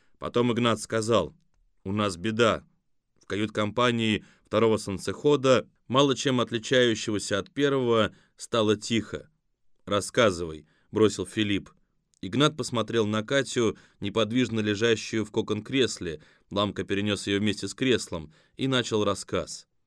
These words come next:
Через пять минут все знали, что произошло в Солнечной системе после старта команды Артёма. «Дьявол пошёл ва-банк», прокомментировал «Известия» Хасид.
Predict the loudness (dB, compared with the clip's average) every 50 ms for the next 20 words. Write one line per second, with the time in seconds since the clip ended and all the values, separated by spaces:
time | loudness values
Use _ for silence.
0 | _ _ _ _ _ _ _ _ -4 -4 -4 -2 0 0 0 0 0 -2 0 0
1 | -2 -2 -2 -4 -4 -4 -2 -2 -2 0 2 4 4 4 4 2 -2 _ _ _
2 | -16 -14 -2 0 0 2 2 2 0 2 2 0 -2 0 0 0 0 2 2 0
3 | 0 0 -2 -4 -6 -8 -6 -6 -8 -8 -4 -2 -2 0 0 2 0 0 0 -2
4 | -4 -16 _ _ _ 0 0 0 2 0 -2 -2 0 0 0 0 0 -2 -6 -4
5 | -2 -2 -2 0 0 0 0 2 2 2 2 0 -2 0 2 2 2 2 0 -6
6 | -10 -16 _ _ _ _ _ _ _ _ _ _ _ _ _ _ _ _ _ _
7 | _ _ -14 -12 -10 -4 0 2 2 2 2 0 0 0 -2 -6 -4 -4 -4 -4
8 | -2 -2 -4 -4 0 0 0 0 0 -4 -8 -12 _ -20 -20 _ _ _ -6 -6
9 | -4 -2 -2 -2 -2 -2 0 0 2 2 2 2 0 0 0 -2 -2 -2 -2 -4
10 | -8 -8 -4 -4 -6 -6 -4 -2 -2 -2 -2 -4